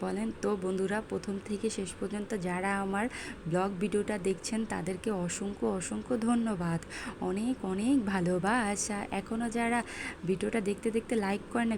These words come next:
প্লিজ একটা করে লাইক, একটা কমেন্ট করবেন। নতুন বন্ধুরা থাকলে আমার চ্যানেলটা সাবস্ক্রাইব করে দিবেন। এই যে দেখেন, রাত্রেবেলা আমি চলে আসলাম, সবগুলো ফুল কি করেছে? ফুটে গেছে। দেখেন, মাশাআল্লাহ, মাশাআল্লাহ,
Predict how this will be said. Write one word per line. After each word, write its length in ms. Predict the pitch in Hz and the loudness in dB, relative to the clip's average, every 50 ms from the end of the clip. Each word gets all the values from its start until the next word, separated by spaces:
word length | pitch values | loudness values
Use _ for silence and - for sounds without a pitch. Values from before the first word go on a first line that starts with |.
| - - | 0 0
প্লিজ 260 | 226 240 254 226 226 | 2 4 4 4 4
একটা 280 | 208 190 - - 208 208 - | 2 0 0 -2 -4 -2 0
করে 140 | 220 226 220 | 0 2 2
লাইক, 320 | 214 214 220 247 - 247 | 2 2 2 0 0 -2
একটা 200 | 226 - - 247 | -4 -2 -2 -4
কমেন্ট 460 | - - 233 226 240 254 269 269 233 - - | -2 0 0 2 4 6 6 4 4 2 0
করবেন। 280 | 196 196 185 190 185 | 0 2 2 2 2
নতুন 380 | 190 208 226 247 - 349 320 269 | 2 2 2 4 6 6 8 8
বন্ধুরা 320 | 233 220 202 208 214 208 | 6 4 2 2 2 0
থাকলে 260 | 202 - 208 - 220 220 | 0 -2 -2 -2 0 0
আমার 300 | 196 202 214 226 247 240 | 0 0 2 2 0 0
চ্যানেলটা 420 | - - 214 208 214 208 - 254 | 0 -2 -2 -2 -2 0 0 0
সাবস্ক্রাইব 580 | 247 - 240 233 226 - - - 233 226 226 220 - - | 2 2 2 2 2 0 -2 0 0 0 0 0 0 0
করে 180 | 226 220 220 208 | 2 2 2 4
দিবেন। 320 | 220 220 208 220 226 233 - - - - - - - - | 4 4 4 4 4 2 0 -4 -8 -8 -8 -8 -4 0
এই 220 | - 214 214 208 | 2 4 4 4
যে 120 | 180 190 175 | 4 4 2
দেখেন, 320 | 180 180 170 - 170 165 | 2 2 2 2 2 2
রাত্রেবেলা 680 | 165 170 175 190 185 - - 214 208 208 208 220 220 | 2 2 0 0 -2 -2 -2 0 0 2 2 2 2
আমি 160 | 214 202 196 175 | 2 2 0 -2
চলে 300 | - 196 190 190 202 196 | -2 -2 -2 0 0 0
আসলাম, 340 | 190 185 - - 226 208 185 | 0 -2 -2 -4 -4 -4 -4
সবগুলো 640 | - - - 202 220 226 196 185 180 208 220 220 220 | -6 -6 -2 0 0 0 0 0 0 2 4 4 4
ফুল 240 | - - 220 220 | 2 2 0 0
কি 180 | 208 - 240 233 | 0 2 0 0
করেছে? 340 | - 240 233 233 226 - 254 | 2 4 2 4 2 0 -2
ফুটে 360 | - - - 220 - 220 190 | -2 -2 -2 0 2 2 2
গেছে। 260 | 160 165 - - 160 | 2 0 0 0 -2
দেখেন, 280 | 147 170 175 - 180 175 | -2 -2 -4 -4 -4 -2
মাশাআল্লাহ, 720 | 170 170 185 190 180 - - - 180 175 160 160 160 160 | -2 -2 -2 -2 -4 -4 -4 -4 -2 -2 -2 -2 -2 -2
মাশাআল্লাহ, 600 | 165 180 180 175 - - 170 175 180 185 - - | -2 -4 -4 -6 -6 -6 -4 -4 -2 -2 -4 -4